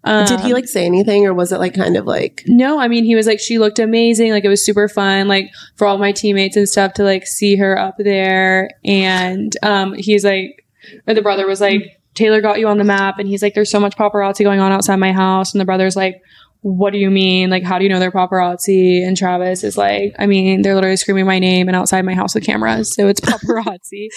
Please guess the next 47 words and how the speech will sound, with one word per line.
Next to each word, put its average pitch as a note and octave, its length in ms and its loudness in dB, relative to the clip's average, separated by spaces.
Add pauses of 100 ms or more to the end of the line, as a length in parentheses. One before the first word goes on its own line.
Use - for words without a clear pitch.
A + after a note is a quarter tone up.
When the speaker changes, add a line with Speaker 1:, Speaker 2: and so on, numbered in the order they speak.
Speaker 2:
<laughs> - 180 -16
Speaker 1:
They're, A#3 140 2
like, G3 160 2
Speaker 2:
Okay, F3 140 -4
Speaker 1:
so E3 180 0
funny, G#3 220 2
Speaker 2:
he's G#3 80 4
Speaker 1:
but G3+ 100 -4
they G#3 60 0
have E3+ 100 0
Speaker 2:
funny. F3 140 -2
Speaker 1:
such F#3+ 180 -2
different G3+ 240 -2
lives. - 400 -10 (340)
But, A3 160 0
like, G#3+ 320 0
the A#3+ 100 2
brother, G#3 680 0
like, A#3+ 140 -4
I'm G#3+ 100 -2
obsessed G3+ 320 -4
with G#3 100 -4
the G#3+ 60 -2
brother, G3+ 300 -2
too. G3+ 220 -6
And G#3+ 160 2
Speaker 2:
Obsessed A#3+ 80 2
Speaker 1:
he's C4 80 2
Speaker 2:
with B3 80 -4
Speaker 1:
so D4 140 0
Speaker 2:
Jason. A3 420 -2
Speaker 1:
sweet. A3 320 2
Oh, G#3+ 140 2
Jason. A3+ 400 0 (160)
Speaker 2:
Yes. B3 300 -2
Speaker 1:
So D#4 100 0
sweet. D4+ 300 0
He C#4 100 4
lost A#3 240 0
the C4 80 -8
Super B3 260 -2
Bowl, B3 220 0
but, A#3+ 160 0
like, A3+ 240 2 (640)
he's - 400 0
so A3+ 280 2
cute. A3 340 -2